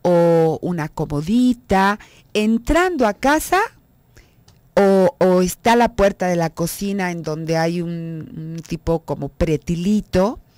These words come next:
en donde siempre dejamos ahí las llaves o la correspondencia o la revista que nos llegó del canal de televisión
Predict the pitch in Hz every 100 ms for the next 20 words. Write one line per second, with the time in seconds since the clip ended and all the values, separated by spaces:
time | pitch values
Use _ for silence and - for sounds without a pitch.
0 | - - _ 226 226 220 214 220 277 262
1 | 320 240 - 208 208 - 190 196 170 156
2 | 190 196 190 185 185 - - 156 143 143
3 | 135 135 - - 147 170 185 190 185 -
4 | 170 160 160 175 - - - - 208 208
5 | 190 180 196 180 180 175 160 151 151 147
6 | 160 160 156 147 143 143 139 135 - -
7 | 131 151 - 202 208 208 208 208